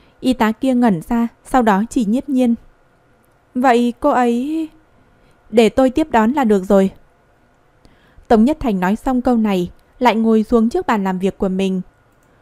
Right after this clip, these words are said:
Không để ý tới y tá kia nữa mà quay sang nói chuyện với Nhiếp Nhiên. Y tá kia thấy Tống Nhất Thành vui vẻ nhiệt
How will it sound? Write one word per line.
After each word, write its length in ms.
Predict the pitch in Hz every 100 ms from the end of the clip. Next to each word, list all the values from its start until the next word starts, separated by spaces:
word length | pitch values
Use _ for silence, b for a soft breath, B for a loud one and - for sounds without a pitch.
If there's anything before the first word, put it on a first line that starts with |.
| _ _
Không 240 | 294 269
để 100 | 233
ý 160 | 185 196
tới 180 | 214
y 100 | 208
tá 240 | 254 220 214
kia 140 | - 254
nữa 340 | 226 214 311 349 -
mà 140 | 240 226
quay 280 | - 262 254
sang 260 | 269 262 254 233
nói 200 | 196 220
chuyện 200 | - 196
với 120 | 202
Nhiếp 220 | 208 311
Nhiên. 280 | 302 254 240 226 _ _ _ _ b b b b b b -
Y 140 | 254
tá 180 | 233 220
kia 300 | - 254 254
thấy 160 | 240
Tống 200 | 226 208
Nhất 140 | 226 330
Thành 240 | - 208 190
vui 200 | 262 254
vẻ 180 | 240
nhiệt 220 | 185 185